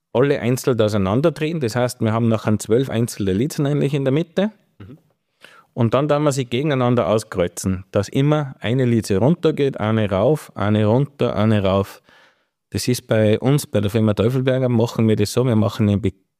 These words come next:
Speaker 1: besagten Rosenspleiß. Beim Rosenspleiß ist es eben so, da gingen immer, wie gesagt, eine Lize nach oben, eine nach unten.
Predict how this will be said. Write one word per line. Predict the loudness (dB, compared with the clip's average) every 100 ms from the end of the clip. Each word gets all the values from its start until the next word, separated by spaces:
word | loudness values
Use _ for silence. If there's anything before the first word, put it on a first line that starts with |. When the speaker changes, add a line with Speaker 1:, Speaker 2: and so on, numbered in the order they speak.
| _
Speaker 1:
besagten | -4 -2 -2 -4 -2 -2
Rosenspleiß. | 2 2 4 2 0 0 0 -2 -8 _ _ _ _
Beim | -4 -2
Rosenspleiß | 2 2 2 0 -2 -2 -2
ist | -6 -4
es | -2
eben | 0 0 0
so, | 0 0
da | 0 -2
gingen | -2 -2 0
immer, | 0 2 0 -2 _ _
wie | -6
gesagt, | -4 -8 _ -4
eine | -2 2
Lize | 0 0
nach | 0 2 4
oben, | 4 2 0
eine | 0 2
nach | 0 0
unten. | 0 -2 -2 -2 -2